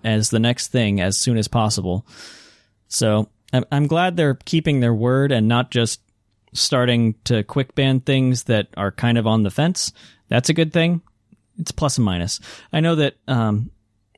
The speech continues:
Finch did a whole huge video kind of explaining the reasoning behind it. So it's on YouTube. You can look it up.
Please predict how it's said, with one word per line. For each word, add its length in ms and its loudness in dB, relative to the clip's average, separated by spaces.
Finch 460 -2
did 160 0
a 40 0
whole 300 2
huge 360 -2
video 340 0
kind 180 0
of 60 0
explaining 480 0
the 80 -2
reasoning 400 0
behind 340 -2
it. 260 -4
So 380 0
it's 180 -2
on 180 2
YouTube. 380 0
You 100 0
can 120 0
look 160 0
it 80 0
up. 240 -2